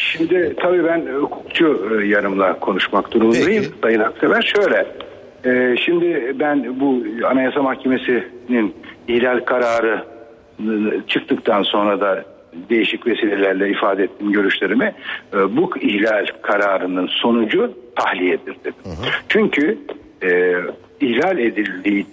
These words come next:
Speaker 1: söylenen, Anayasa Mahkemesi'nce kabul edilen on dokuz Taksim sekizinci, e, maddesideki ihlalin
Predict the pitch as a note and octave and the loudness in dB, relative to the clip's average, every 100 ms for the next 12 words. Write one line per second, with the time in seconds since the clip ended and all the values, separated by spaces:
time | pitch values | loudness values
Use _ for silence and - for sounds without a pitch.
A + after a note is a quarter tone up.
0 | - - - G2 G2 F2 F#2 G2+ G2 - | -20 -6 0 2 2 0 0 0 0 -2
1 | F#2 F2 G2 E2+ F2+ E2 - G#2 G2 F2 | -4 -4 -4 -4 -2 0 0 0 2 2
2 | E2 F2+ E2 A#2 G#2+ F#2 - G#2 G#2 F#2+ | 2 0 0 2 2 0 -2 -4 -2 -2
3 | F2 - - - - G#2 G2 F2 F#2 - | -2 -2 -4 0 0 2 2 2 0 -2
4 | - - - - - E2+ E2+ F#2 G2 - | -14 -14 -8 -2 2 2 2 2 0 0
5 | G2+ - - - - - - - - G#2+ | -4 0 -2 -2 -8 -20 -20 -16 -2 -2
6 | - D3+ - C3 A2+ A#2+ B2 D#3 B3 | 2 0 2 0 2 2 2 2 0